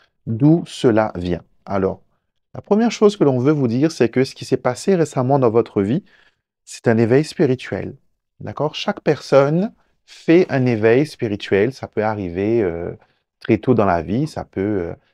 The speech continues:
arriver très tard aussi. Mais c'est pas important le moment que ça arrive. C'est que, euh, les, c'est le résultat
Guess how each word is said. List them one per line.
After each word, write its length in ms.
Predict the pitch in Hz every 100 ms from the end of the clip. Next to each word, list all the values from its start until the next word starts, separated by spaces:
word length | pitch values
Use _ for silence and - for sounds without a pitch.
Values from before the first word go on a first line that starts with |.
| _
arriver 360 | - 92 90 104
très 220 | - 104
tard 300 | - 113 104
aussi. 380 | 92 - 185 254 _ _ _ _ -
Mais 320 | 127 139 - _ _ _ _ _ -
c'est 220 | - -
pas 200 | - 170
important 460 | 160 135 - 143
le 80 | 143
moment 300 | 127 104 113
que 100 | 117
ça 120 | -
arrive. 420 | 92 87 87 90 - _ _ _ _ _ _ _
C'est 200 | - -
que, 480 | - 127 131 143 -
euh, 420 | 101 95 92 95
les, 400 | 101 113 104 95
c'est 260 | 92 - 113
le 120 | 104
résultat 1120 | 107 147 139 143 120 - 120 117 131 156 160